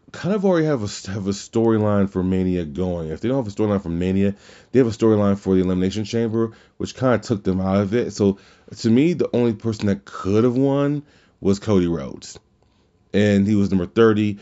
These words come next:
And I think this was the first time in Rumble history where we have the number thirty and number one entrants facing off as, as the final two. I think that's the first time we ever had that. But it was interesting because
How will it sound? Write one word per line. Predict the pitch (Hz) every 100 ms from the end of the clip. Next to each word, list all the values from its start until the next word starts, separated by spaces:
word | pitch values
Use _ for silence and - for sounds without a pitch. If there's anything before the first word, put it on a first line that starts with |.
| - -
And | -
I |
think | 101 170
this | 185
was | 135
the | 101
first | 104 107 -
time | 110
in | 95 92
Rumble | 98 82
history | 87 123 95
where | 85
we | 87 95
have | 87
the | 82
number | 90 92 104 98
thirty | - 98 98 95
and | 90 90
number | 87 82
one | 78 82 104 101
entrants | 87 - 82 80 - - _ _ _ _
facing | - 101 101 98
off | 92 90 95
as, | 82 87
as | 87
the | 71
final | - 92 82
two. | - 107
I |
think | 135 143
that's | -
the |
first | 82 95 90
time | 92
we | 82
ever | 76
had | 92 98 67
that. | 76 - - - - _ -
But | 101
it |
was | 101 104
interesting | 123 - 110 98
because | 92 95 87